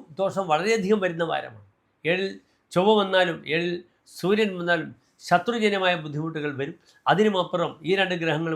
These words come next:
വന്നാലും സ്ത്രീവർഗത പരിഭവം മതകേ പതങ്കേ, ഏഴിൽ സൂര്യൻ വന്നാലും ചൊവ്വ വന്നാലും സ്ത്രീവർഗത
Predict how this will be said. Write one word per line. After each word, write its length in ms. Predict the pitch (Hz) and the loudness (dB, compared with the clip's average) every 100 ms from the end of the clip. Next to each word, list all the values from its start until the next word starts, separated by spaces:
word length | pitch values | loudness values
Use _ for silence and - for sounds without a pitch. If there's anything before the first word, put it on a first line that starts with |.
| 147 | -4
വന്നാലും 360 | 139 147 123 113 _ _ - | -2 -2 -2 -10 _ _ -6
സ്ത്രീവർഗത 640 | - 196 220 214 208 208 208 - | 0 4 4 4 8 8 8 6
പരിഭവം 520 | 165 185 165 196 185 165 | 6 6 4 4 2 0
മതകേ 340 | 156 165 180 165 | 0 0 0 0
പതങ്കേ, 360 | 151 156 156 143 123 147 | -4 -4 -4 -6 -4 -4
ഏഴിൽ 220 | 175 165 - _ _ _ - | -4 -6 -10 _ _ _ -6
സൂര്യൻ 300 | 170 196 185 175 | 0 2 0 -2
വന്നാലും 360 | 170 170 165 - - - | 0 0 0 -6 -16 -8
ചൊവ്വ 220 | 208 220 190 | -2 0 0
വന്നാലും 420 | 170 160 147 120 - _ _ _ | -2 -6 -6 -12 -20 _ _ _
സ്ത്രീവർഗത 680 | - 180 220 233 214 226 | -2 0 2 2 4 8